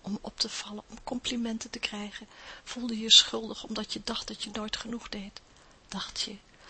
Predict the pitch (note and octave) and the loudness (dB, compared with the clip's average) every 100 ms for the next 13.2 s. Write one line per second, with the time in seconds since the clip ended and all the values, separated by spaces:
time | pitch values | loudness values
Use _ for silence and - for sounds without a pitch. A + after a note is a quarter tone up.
0 | - - F#3 - F3 E3 G3 G#3 - - | -18 -10 -10 -6 6 10 10 10 0 0
1 | - - A3 A#3+ A#3+ - G3+ - - F#3+ | -2 -2 -2 -2 -4 -2 8 8 8 -2
2 | - G#3 F#3+ G3 G3 - - - - - | 6 6 6 -2 -2 -4 -8 4 6 6
3 | F#3 - - F3 F3 F3 - F3 - - | 2 -8 -8 -4 -4 -4 -6 -6 -2 6
4 | - - A#3+ A#3+ - - - - - - | 6 6 -4 -4 -8 -18 -20 -20 -20 -10
5 | F3 E3 - - - - B3 - - - | -6 2 8 10 10 6 -2 4 4 4
6 | - - - F#3 G3 - F3 - - - | -4 -6 -4 -4 -4 -4 -8 -8 -14 -16
7 | - - - - - - - - F3+ F#3+ | -8 -4 -4 -6 -4 -6 -6 -10 -6 -6
8 | F3+ - - - - - F3 E3 F3 - | -6 -8 -16 -6 -4 -2 -4 -4 0 0
9 | F3+ - - - - - - - - - | 0 -12 -16 -18 -20 -20 -20 -20 -20 -20
10 | - - - - - - - - - - | -20 -20 -20 -20 -20 0 0 2 -2 -2
11 | - - - - D#3 F3 - F3 E3 E3+ | -4 -4 2 4 6 4 4 2 0 0
12 | D#3+ D#3+ D#3 - D#3+ D3+ - - - - | -2 -6 -6 -8 -10 -12 -16 -10 -2 4
13 | - | 4